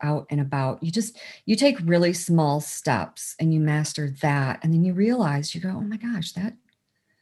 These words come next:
that had no negative consequences. I, I think I'm gonna do something else." And you just, you just slowly take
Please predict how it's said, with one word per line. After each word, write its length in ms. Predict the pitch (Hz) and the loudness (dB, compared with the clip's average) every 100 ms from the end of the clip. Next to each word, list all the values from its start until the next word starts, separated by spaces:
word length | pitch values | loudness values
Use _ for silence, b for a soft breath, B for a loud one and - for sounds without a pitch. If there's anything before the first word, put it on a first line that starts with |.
| _ _ | _ _
that 120 | 214 | -2
had 180 | 311 330 | 0 4
no 140 | 190 | 4
negative 560 | 151 139 135 127 131 - _ _ | 4 2 0 -4 -6 -10 _ _
consequences. 920 | - 139 135 - - 139 156 254 262 | -10 -6 -6 -10 -6 -6 -4 -8 -4
I, 240 | 226 220 - | -2 -2 -4
I 80 | 220 | -6
think 200 | 240 175 | 0 0
I'm 140 | 156 151 | 2 0
gonna 180 | 165 | 0
do 120 | 180 196 | 0 -2
something 400 | 196 208 226 240 | 0 -2 0 0
else." 320 | 208 - - | -2 -6 -4
And 120 | 175 | 0
you 80 | 190 | 0
just, 360 | 220 233 - B B B B B B - | 0 -2 -4 B B B B B B 2
you 120 | 220 | 4
just 280 | 262 262 - - - | 4 0 -6 -8 -4
slowly 560 | 208 208 220 247 262 240 | 2 4 6 4 2 0
take 520 | - 208 185 170 | 2 4 4 0